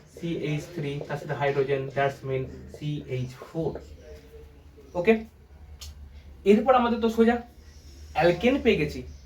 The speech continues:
অ্যালকেন থেকে আমরা অ্যালকোহল কীভাবে যাবো? খুব ইজি প্রসেস,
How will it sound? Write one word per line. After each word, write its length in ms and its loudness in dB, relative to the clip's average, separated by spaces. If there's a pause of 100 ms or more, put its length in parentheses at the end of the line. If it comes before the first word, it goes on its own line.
(160)
অ্যালকেন 360 0 (100)
থেকে 220 2
আমরা 160 2 (400)
অ্যালকোহল 420 2
কীভাবে 260 4
যাবো? 120 0 (320)
খুব 200 -4
ইজি 160 -2
প্রসেস, 240 0